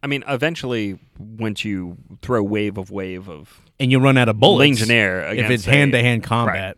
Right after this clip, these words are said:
Speaker 1: Yeah.
Speaker 2: I imagine the Romans. What about the Romans versus, I don't know, the, the German hordes? <laughs> Under Odovaker. Okay. Uh, Westerns, you know what was interesting? I thought to myself, let me, um, uh, bone up on Westerns and watch some on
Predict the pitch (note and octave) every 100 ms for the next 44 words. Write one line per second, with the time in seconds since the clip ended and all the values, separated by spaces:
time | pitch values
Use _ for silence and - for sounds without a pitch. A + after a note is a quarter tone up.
0 | _ - G2 - _ _ - B2+ A#2 A2+
1 | A2 G2 G#2 G#2 F#2+ G#2+ - _ _ -
2 | D#3+ D#3 G#2+ B2 A#2+ F#2+ G#2+ G#2 G#2+ G2
3 | F#2+ A2+ G2 F2+ A2 G#2 F2+ A2 A2 A2+
4 | F#2 A2+ G2 F2 - _ _ - - -
5 | - - - _ - C3+ - F3+ F3 D3
6 | C#3+ - G2 - - - - G3+ - D#3+
7 | F#2+ - _ _ D3 D3 D3 E3 B3+ -
8 | G3 D#3 C4+ B3+ F3+ D3+ C#3 A#2+ A#2 A2+
9 | - C#3 - C3 A#2 - B2 A#2+ E3 F#3
10 | C3 A#2 G2+ G2+ G#2+ _ _ _ _ _
11 | - - - - G#2 F#2 A#2 A2+ A2 G2+
12 | G2+ G#2 G#2 - A2 G2+ G2+ F#2+ F#2+ G2+
13 | - - G#2 - G#2+ G2+ G2+